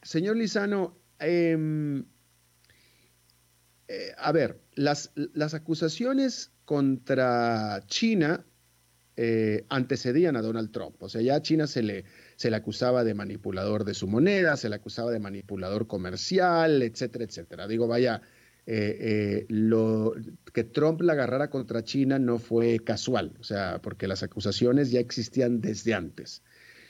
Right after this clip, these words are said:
Pero Y Trump acusaba de que sus antecesores, eh, de, de Barack Obama y George Bush y también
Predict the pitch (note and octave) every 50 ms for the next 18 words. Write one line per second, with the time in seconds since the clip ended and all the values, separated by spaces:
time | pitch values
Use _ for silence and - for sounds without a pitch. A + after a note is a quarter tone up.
0 | - _ _ _ _ _ - D#3+ D#3+ E3 E3 D#3+ E3 E3 E3 D#3+ D#3+ D#3+ D#3+ D#3+
1 | D#3+ D#3+ D#3+ D#3+ D#3 D#3 - D3+ - _ _ _ _ _ _ - F3+ D#3 E3+ -
2 | E3 E3 D#3 D#3+ E3+ D#3 D#3+ A#2 A2 - A#2 A2 A#2+ B2+ B2+ A2 G#2 - - G2
3 | F#2 F2+ - - F2+ F#2 F#2+ - G2 - G#2 F#2 A#2 A2+ A2+ A#2 C3+ D3+ - -
4 | D#2 D2+ D2+ - - C2 C2 - F2+ F2 D2+ C#2+ A#1+ C2+ B1+ B1 - - - E2
5 | D2+ G2+ G2+ G#2 G#2+ - A#2+ G#2+ G#2+ G#2+ A2 A2+ A2+ A2+ A2 G#2 F#2+ F#2+ F#2+ F#2
6 | F2+ F2 A2 G#2+ A2 G#2+ - - G#2+ A2+ A#2+ B2 A#2 - - F#2 F2 D#2+ E2+ F2+
7 | F2+ G2 G#2 A2+ A#2 A2+